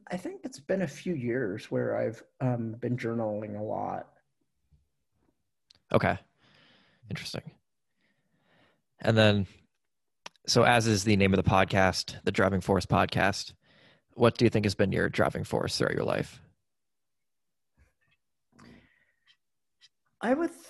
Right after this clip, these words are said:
Speaker 1: say that those driving forces, probably it's the grit and resilience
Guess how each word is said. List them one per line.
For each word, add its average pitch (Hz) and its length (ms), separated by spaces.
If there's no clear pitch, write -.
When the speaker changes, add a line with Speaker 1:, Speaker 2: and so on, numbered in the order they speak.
Speaker 1:
say 208 480
that 139 280
those 127 480
driving 170 800
forces, 131 1120
probably 196 420
it's 147 240
the 147 100
grit 139 380
and 131 140
resilience 120 920